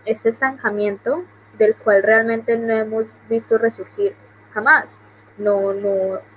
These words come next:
los que conocen sus calles hace diez años lo pueden simplemente reconocer hoy, o las ves-, sus vestimentas, o la forma en la que hablan, o cómo se comportan. Ellos se han quedado prácticamente en un instante, ¿no? Se ha quedado en, en una época, no han,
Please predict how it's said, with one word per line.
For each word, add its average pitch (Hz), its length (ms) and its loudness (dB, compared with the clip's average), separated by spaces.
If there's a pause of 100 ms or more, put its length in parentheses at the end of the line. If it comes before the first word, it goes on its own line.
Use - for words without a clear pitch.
(160)
los 214 200 0
que 214 80 -8
conocen 214 400 -4
sus 269 180 -6
calles 220 420 2
hace 233 200 0
diez 240 240 2
años 226 320 0
lo 226 160 4
pueden 196 280 0
simplemente 220 480 -4
reconocer 196 540 -6
hoy, 285 220 6 (580)
o 208 160 6
las 208 240 4
ves-, 208 220 -2 (140)
sus 220 160 0
vestimentas, 202 920 -2
o 202 100 -2
la 202 100 0
forma 196 220 -10
en 196 80 -10
la 208 100 -8
que 196 160 -8
hablan, 202 560 2
o 208 160 -6
cómo 196 220 -6
se 220 120 -4
comportan. 202 760 0 (500)
Ellos 240 260 6
se 285 80 -4
han 277 140 -8
quedado 277 480 6
prácticamente 233 880 -4 (420)
en 226 140 2
un 214 100 0
instante, 233 600 -2
¿no? 202 180 -14 (400)
Se - 160 2
ha 214 80 2
quedado 254 420 6
en, 262 100 2 (120)
en 214 180 -12
una 220 260 2
época, 220 460 2
no 214 300 2
han, 254 260 0